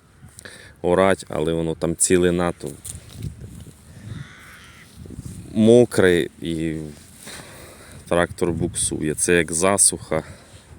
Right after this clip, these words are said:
земля суха, все, то, в принципі, без питань. А так то сьогодні нічого не вийшло поорати, але ще пройде час,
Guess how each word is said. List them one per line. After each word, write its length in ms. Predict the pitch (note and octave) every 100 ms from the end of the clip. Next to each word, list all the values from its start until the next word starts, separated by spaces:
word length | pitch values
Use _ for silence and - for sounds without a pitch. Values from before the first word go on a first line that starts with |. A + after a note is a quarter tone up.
| -
земля 560 | E2 D#2+ E2 D#2+ E2
суха, 500 | E2 - D#2+ - E2+
все, 380 | E2 - - F2+
то, 200 | E2 -
в 120 | D2
принципі, 600 | D2+ - F2 E2+ D#2+ -
без 300 | E2 D#2+ D#2+
питань. 520 | - D2+ - - D2 - _ - - - - - - - - -
А 40 | - -
так 260 | E2+ F2 -
то 300 | - E2 D#2+ - - - - -
сьогодні 500 | - E2 E2 E2 E2
нічого 340 | E2+ E2+ E2
не 140 | D#2+ D#2 -
вийшло 520 | D#2 E2 - D#2+ D#2+ D#2+ - - -
поорати, 440 | - G2 - - -
але 200 | E2+ E2
ще 260 | - - - - -
пройде 320 | F#2+ F2+ E2+
час, 520 | - G#2+ G#2 - -